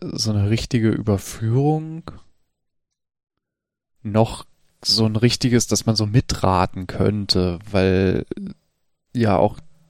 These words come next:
der Mörder oder der Täter hier immer so völlig außerhalb allem steht.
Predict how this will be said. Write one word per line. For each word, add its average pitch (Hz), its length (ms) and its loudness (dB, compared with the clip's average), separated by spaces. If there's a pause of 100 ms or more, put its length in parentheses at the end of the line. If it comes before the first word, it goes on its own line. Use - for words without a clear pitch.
(260)
der 101 180 4
Mörder 120 880 2
oder - 200 -2
der - 240 -2
Täter 120 380 0
hier 120 460 0
immer 113 280 2
so 107 180 0
völlig 123 500 0
außerhalb 107 520 2
allem 95 280 0
steht. - 440 -6